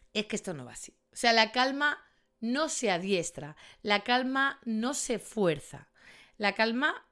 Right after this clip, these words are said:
se fomenta, se proporciona. Si el perro está nervioso, que para los que hacéis el curso de comunicación,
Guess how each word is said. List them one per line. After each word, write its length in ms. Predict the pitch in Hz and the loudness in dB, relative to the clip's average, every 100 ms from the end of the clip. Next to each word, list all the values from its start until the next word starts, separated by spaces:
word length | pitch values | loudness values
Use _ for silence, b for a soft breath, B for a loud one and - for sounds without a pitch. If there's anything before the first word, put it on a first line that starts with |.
| - | -14
se 400 | - - - 233 | -8 -6 -2 -2
fomenta, 440 | 220 220 190 175 | 0 2 2 0
se 160 | 170 220 | -2 -4
proporciona. 880 | 226 214 202 180 - 208 151 - B B B - | -4 -4 -4 -4 -2 0 0 -6 B B B -8
Si 160 | - | -2
el 100 | 240 | -2
perro 300 | 254 339 370 | 0 -2 -2
está 340 | 359 - 202 175 | -6 0 2 2
nervioso, 800 | 190 175 180 196 214 - - _ b b b b b _ _ | -2 -4 -2 -2 -2 -6 -10 _ b b b b b _ _
que 440 | - 190 175 - _ - | -6 -2 -2 -6 _ -2
para 180 | 190 185 | 2 4
los 140 | 180 | 2
que 80 | 196 | 0
hacéis 180 | 180 208 | 0 0
el 100 | 214 | -2
curso 220 | 202 190 | -2 -2
de 140 | 180 | -2
comunicación, 720 | 180 175 175 170 165 220 175 | -2 -4 -4 -4 0 0 0